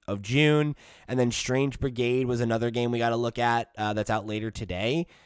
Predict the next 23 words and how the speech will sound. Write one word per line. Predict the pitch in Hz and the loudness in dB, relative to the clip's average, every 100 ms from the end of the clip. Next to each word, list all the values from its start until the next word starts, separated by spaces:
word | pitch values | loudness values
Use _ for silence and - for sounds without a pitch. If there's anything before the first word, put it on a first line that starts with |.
| _ _ _ - | _ _ _ 0
That | 165 269 | 4 8
was | 381 339 | 8 8
a | 139 | 6
weird | 104 113 151 165 | 4 2 0 0
choice, | 202 240 302 | 0 2 0
I | 311 | -2
thought, | 349 359 392 359 _ _ _ _ _ - | 4 4 4 0 _ _ _ _ _ -4
to | 160 | -2
show | 175 175 | 4 4
so | 151 180 | 6 4
little | 135 147 165 | 4 4 4
of | 165 | 6
that | 185 | 4
game | 170 180 | 4 2
and | 175 | 4
be | 170 | 4
like, | 185 | 8
"Yeah, | 226 | 8
it's | 165 | 8
out | 156 | 6
today." | 143 110 107 _ _ _ _ _ _ _ _ _ _ - | 4 2 -2 _ _ _ _ _ _ _ _ _ _ -10
All | 117 | -8
right. | 85 | -8